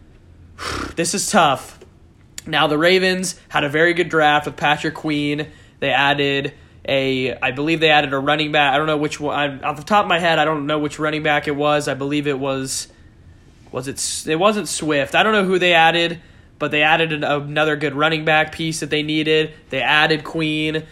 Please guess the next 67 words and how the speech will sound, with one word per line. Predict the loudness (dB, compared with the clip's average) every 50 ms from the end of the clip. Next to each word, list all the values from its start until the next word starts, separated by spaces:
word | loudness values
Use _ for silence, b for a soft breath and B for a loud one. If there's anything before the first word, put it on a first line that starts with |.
| B B B
They | -2 2
had | 4 4 4
a | 4
very | 4 4 4 4 4 2
good | 2 0 -2 -2
draft, | -2 0 2 2 2 2 0 0
along | -2 0 0 0 0 -2
with | -4 -6
Calais | -4 -2 2 2 4 2 2
Campbell | -2 -2 -2 0 0 0 0 0 -2
in | -2
free | -2 -4 -2 0 0
agency, | 0 0 -2 -4 -4 -2 -2 -2
which | -2 -2 -6
was | -8 -10
the | -10 -10
huge | -6 -4 -6 -4 -6 -6
pickup. | -4 -4 -2 0 2 2 2 2 0 -4 b b b b b b b -4
And | -2 -2 -2 -2
you | -4
still | -2 2 4 6
have | 6 6 4
a, | 2
the | -2 0 -2 0
reigning | 0 0 0 0 -2 -2
M | -4 -4
V | -4 -6
P, | -4 -4 -4 -4
Lamar | -4 -4 -4 -4 -4
Jackson. | -4 -2 -2 -2 -2 -4 -4 -8 -6 -8 -8 -10 b b b b b b b b b b -20 -20 -20 -20 -12 -2
Now, | 2 2 4 4
this | 2 0 0
is | 0 -2
another | 2 2 4 4 4 4
one | 4 4 4 2
that | 2 2
I | 2 2
would | 2 0 -2
still | -4 -6 -4 0 0 0 0
say | 0 -2 0 0 2 2 2 0
is | -2 -4
a | -6 -8 -10 -18 _ -20 _ _ -12
push, | -2 2 2 4 4 2 0
but | -4 -4
like | -4 -2 -2 0
I | -2 -2
said, | -2 -4 -2 -2
I | -2 -4
can't | -4 -4 -6 -4 -4
go, | -4 -6 -6 -6
I | -8 -10
can't | -8 -8 -10 -8 -6
say | -6 -6
it's | -6 -6
a | -8 -10
push | -6 -4 -2 -2 -2 -4
'cause | -6 -6 -6
it's | -6
eleven | -2 0 0 0 0 -2
and | -8 -6
a |
half. | -6 -4 -4 -4 -6 -8 -10 -14
You | -14
can't | -10 -8 -8 -8 -6
push | -6 -6 -6 -4 -6
a | -4
half. | -2 -2 -2 -2 -4 -6 -8